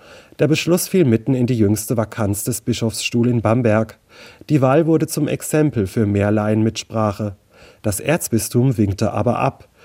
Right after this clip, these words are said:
Die Bischofswahl mit Laienbeteiligung könne aufgrund der mit dem Bayerischen Konkordat von neunzehnhundertvierundzwanzig bestehenden Rechtslage derzeit nicht umgesetzt werden. Dafür müsste das geltende Recht entsprechend durch den Apostolischen Stuhl modifiziert werden.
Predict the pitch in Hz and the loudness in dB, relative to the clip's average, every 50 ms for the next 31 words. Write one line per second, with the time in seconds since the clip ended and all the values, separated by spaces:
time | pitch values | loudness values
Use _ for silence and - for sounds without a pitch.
0 | - - - - - - 127 107 151 - - 202 185 - - 123 127 127 127 120 | -20 -20 -20 -8 -2 0 2 2 2 2 2 2 0 0 -2 -2 0 2 2 4
1 | 117 107 - 107 107 120 147 156 127 95 98 - - 107 98 101 104 113 117 123 | 2 2 2 0 0 0 0 0 0 -2 -4 -4 -4 -4 -2 0 0 0 0 0
2 | 120 123 120 - 123 117 113 113 113 107 - _ _ - 110 104 - - - - | 0 0 0 0 2 4 4 4 2 0 -4 _ _ -2 -2 -2 -2 -4 -2 0
3 | 113 135 147 - 139 110 101 101 95 113 104 90 101 98 98 117 123 160 147 - | 2 2 2 2 2 2 2 0 0 0 -2 -2 -2 -2 -2 -2 -2 -2 -2 -2
4 | 139 120 - 113 107 101 110 95 92 98 95 117 - - - 123 107 98 95 92 | -4 -2 -2 -2 -2 -2 -2 -4 -2 -2 -2 -4 -4 -4 -4 -2 -2 0 0 0
5 | 101 110 - - 123 110 110 107 110 98 - - - 107 107 127 151 160 - - | 0 -2 -2 -2 -2 0 0 0 -2 -2 -4 -6 -2 0 2 2 2 0 -2 -4
6 | 120 117 117 113 - 139 - - - 117 - - 113 113 107 104 104 98 - - | -2 -2 -2 -2 -4 -6 -8 -6 -6 -6 -6 -4 -2 -2 0 0 -2 -2 -2 -2
7 | 147 143 - - - - - 95 92 95 98 98 117 - - - - - - - | -4 -4 -4 -10 -10 -8 -6 -4 -4 -4 -2 -2 -4 -4 -4 -8 -16 -20 -20 -14
8 | _ - 117 113 117 - - 139 139 - 156 160 - - - 139 135 113 107 95 | _ -2 0 0 0 0 0 -2 -2 0 -2 -2 -2 -2 -2 0 0 2 2 2
9 | - 104 101 - - 117 107 101 98 - 110 104 101 - _ _ - - - - | 2 0 -2 -2 -4 -4 -2 -2 0 -2 -2 -4 -6 -8 _ _ -20 -20 -20 -20
10 | - - - - - 151 165 - - 175 123 101 113 113 - - 117 117 117 - | -20 -20 -10 -2 0 0 0 0 0 2 2 2 2 0 -2 -4 -2 -2 -2 -4
11 | - - 110 104 110 - - 123 110 101 90 101 123 123 - - - - 131 113 | -2 -2 0 0 0 0 0 0 0 0 0 -2 -4 -4 -6 -8 -6 -4 -4 -4
12 | - - - 104 104 98 - 147 139 - 123 117 107 - 120 113 104 101 - 113 | -4 -6 -6 -6 -4 -2 -2 -2 -2 0 0 0 0 0 -2 -4 -4 -4 -4 -4
13 | 104 - - - 104 104 110 113 - 143 127 - - - 107 104 101 98 101 101 | -4 -4 -4 -2 0 0 0 0 0 -2 -4 -4 -4 -4 -2 0 0 0 0 -2
14 | 104 113 - - 120 - - - 147 151 - - 107 104 98 95 95 107 104 101 | -2 -4 -4 -6 -6 -4 -2 0 0 0 0 0 0 0 0 0 0 -2 -4 -6